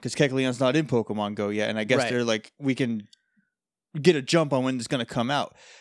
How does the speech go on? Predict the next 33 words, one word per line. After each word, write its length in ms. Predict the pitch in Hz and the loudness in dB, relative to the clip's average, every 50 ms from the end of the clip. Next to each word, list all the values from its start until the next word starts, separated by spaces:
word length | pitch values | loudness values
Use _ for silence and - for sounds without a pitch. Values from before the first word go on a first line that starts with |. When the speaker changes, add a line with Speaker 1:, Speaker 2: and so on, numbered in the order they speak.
| - - | -10 0
Speaker 1:
And 320 | - 151 156 170 165 160 | 2 2 2 2 -2 2
this 260 | 170 214 226 208 - | 2 2 2 2 -4
Pokemon 800 | - - - - 240 349 381 370 320 285 277 254 247 233 220 196 | -8 -8 -4 2 2 2 2 2 0 -2 0 0 0 0 -2 -2
came 400 | - - 220 214 202 175 151 135 _ - | -2 0 0 2 2 0 -2 -4 _ -2
back 500 | 226 233 180 135 - - _ - - _ _ _ _ - | 0 0 0 0 -4 -10 _ -20 -20 _ _ _ _ -8
that 360 | 160 151 180 170 160 160 - | 0 2 4 4 4 2 2
was 540 | 175 170 175 170 170 165 165 165 156 160 165 | 2 2 4 4 4 4 2 0 0 -4 -2
not 300 | 180 190 269 370 415 381 | 0 0 2 2 2 2
a 40 | 285 | 0
<laughs> 0 | |
Kecleon. 840 | - - 160 151 - - - 123 110 110 98 98 98 98 143 165 - _ - - | 0 0 -2 -2 -2 -2 -2 0 2 2 2 0 -2 -2 -4 -8 -10 _ -8 -6
Speaker 2:
Okay. 800 | 147 147 - - 151 139 127 117 113 113 120 131 170 202 185 - - _ _ _ _ _ _ _ _ _ - | -6 -6 -4 -4 -4 -2 0 0 0 0 0 0 0 -2 -4 -6 -14 _ _ _ _ _ _ _ _ _ -2
Speaker 1:
It 120 | 170 165 | -2 0
was 760 | 160 165 170 170 170 170 165 165 170 165 160 160 - - - - _ _ _ - | 4 4 4 4 4 4 4 4 2 0 -2 -4 -6 -6 -8 -10 _ _ _ -4
a, 60 | - 151 | -2 0
l-, 200 | 156 185 - - | 0 0 0 2
a 120 | 170 165 | 2 2
nut, 460 | 160 175 202 233 262 208 156 180 - - _ _ _ - | 2 2 0 0 2 2 0 0 -2 -8 _ _ _ -2
like 220 | 151 151 147 _ | -2 -2 -2 _
the, 160 | - 143 135 - - | -6 -8 -8 -2 -2
like 140 | 143 131 131 | 0 0 0
a 40 | |
tool 400 | 113 - - 175 143 123 113 110 | -4 -4 -2 0 0 0 0 -2
nut. 380 | 110 113 110 104 101 104 - - | -2 -2 0 0 0 -2 0 2
Speaker 2:
Like 200 | 175 175 175 - | 2 2 2 4
a, 240 | 180 170 160 151 - _ _ | 2 2 2 0 -4 _ _
like 240 | 175 175 170 165 - | 2 2 2 2 2
the 180 | 147 160 170 - | 0 0 0 2
opposite 480 | 151 170 165 - 170 151 - 170 165 - | 2 2 2 2 0 0 4 4 4 4
of 160 | 160 156 151 | 4 2 2
a 60 | 151 | 0
bolt. 460 | 135 120 147 139 123 135 - - - - - - | 0 2 2 2 2 0 -4 -8 -16 -14 -6 0
Speaker 1:
Yes. 640 | 147 165 156 127 - - - - - - - | 2 4 4 2 0 -4 -10 -10 -10 -12 -16